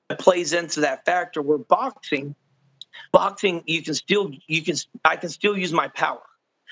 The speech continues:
And also, with that being said, is that nowadays, <clears throat> there's so much footage. Every, you know,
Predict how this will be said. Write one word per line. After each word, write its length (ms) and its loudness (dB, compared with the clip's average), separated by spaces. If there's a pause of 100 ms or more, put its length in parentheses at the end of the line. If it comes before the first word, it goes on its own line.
(180)
And 280 2
also, 720 0 (720)
with 200 2
that 200 2
being 200 -2
said, 360 0 (220)
is 140 4
that 300 0 (680)
nowadays, 880 0 (500)
<clears throat> 260 0
there's 300 0
so 160 2
much 340 -4
footage. 500 -2 (500)
Every, 440 0
you 80 2
know, 240 -2